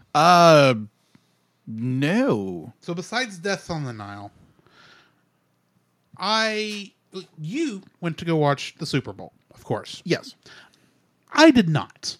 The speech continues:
Speaker 1: Hmm.
Speaker 2: Because, as I'm sure you, maybe you can't understand because of how much of a football nut you are, I, I had no interest.
Speaker 1: Uh.
Speaker 2: And, uh, my, our friend Chase, who, uh,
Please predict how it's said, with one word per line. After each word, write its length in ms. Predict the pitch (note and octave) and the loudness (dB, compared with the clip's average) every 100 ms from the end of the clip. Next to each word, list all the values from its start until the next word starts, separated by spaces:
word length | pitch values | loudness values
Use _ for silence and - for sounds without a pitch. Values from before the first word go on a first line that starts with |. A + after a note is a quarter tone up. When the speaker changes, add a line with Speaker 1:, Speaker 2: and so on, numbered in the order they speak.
| _ | _
Speaker 1:
Hmm. 240 | F#3+ D3+ G2 | -2 -2 -2
Speaker 2:
Because, 640 | G3 F3 F#3 F3 D#3 - | -8 -8 -4 -2 -4 -8
as 340 | - E3+ D3+ - | -6 -6 -6 -10
I'm 140 | F3+ | -10
sure 240 | E3+ - A#3 | -10 -10 -8
you, 460 | G3+ F#3 F#3 F3 D3+ _ _ _ - _ _ _ _ _ _ | -8 -8 -8 -10 -12 _ _ _ -20 _ _ _ _ _ _
maybe 220 | F#3+ A3+ | -6 -4
you 120 | G#3+ | -6
can't 280 | F3+ F3+ F3+ | -8 -8 -8
understand 1000 | D3+ C#3 A#2 - D3+ C#3+ E3+ G#3+ A#3 - - _ _ | -8 -10 -12 -10 -8 -6 -6 -6 -10 -12 -20 _ _
because 320 | D3+ E3 C#3 | -10 -8 -6
of 100 | C#3+ | -6
how 100 | C3 | -4
much 200 | D3+ - | -4 -4
of 60 | - | -6
a 60 | |
football 360 | C3 E3+ E3 F3 | -6 -2 0 2
nut 180 | F3 F3 | 0 -4
you 160 | F3 | -4
are, 200 | F3+ F#3+ G3 _ - - _ _ _ _ | -4 -6 -10 _ -20 -20 _ _ _ _
I, 160 | - D3+ | -4 2
I 60 | F3 | 2
had 200 | G3 F#3 | 4 2
no 160 | F3 D3 | 4 4
interest. 500 | B2+ G#2 - - - _ - | 2 -4 -12 -12 -16 _ -6
Speaker 1:
Uh. 220 | D3 B2+ G#2 _ _ _ - | -2 0 -2 _ _ _ -2
Speaker 2:
And, 460 | F3 F#3 F#3 F3 - - _ - | 2 2 2 -6 -10 -16 _ -4
uh, 460 | F#3 F#3 F#3 F#3 F#3 | 0 0 0 -2 -2
my, 160 | G3 F3+ | -4 0
our 120 | G3+ | 2
friend 280 | G3 A3 G3 | 2 0 -2
Chase, 500 | - A#3+ D3 A#2 - | -6 -6 -6 -10 -18
who, 200 | E3 D3+ | -14 -10
uh, 180 | D3 | -10